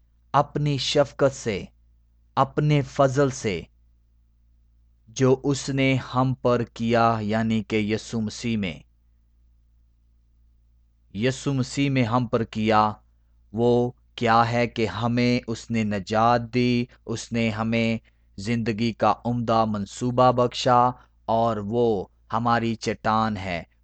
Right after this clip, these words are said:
वो हमारी देखभाल करने वाला, हमारी देखभाल करने वाली सिपर है, हमारे छुपने की जगह मुहैया करने वाला सब कुछ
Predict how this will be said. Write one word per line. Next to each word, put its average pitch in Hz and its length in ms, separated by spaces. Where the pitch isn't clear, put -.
वो 123 220
हमारी 117 460
देखभाल 113 920
करने 113 340
वाला, 110 500
हमारी 113 340
देखभाल 117 640
करने 113 360
वाली 113 320
सिपर 123 500
है, 90 380
हमारे 123 420
छुपने 131 540
की - 180
जगह 107 480
मुहैया 123 520
करने 120 400
वाला 113 300
सब 135 400
कुछ - 420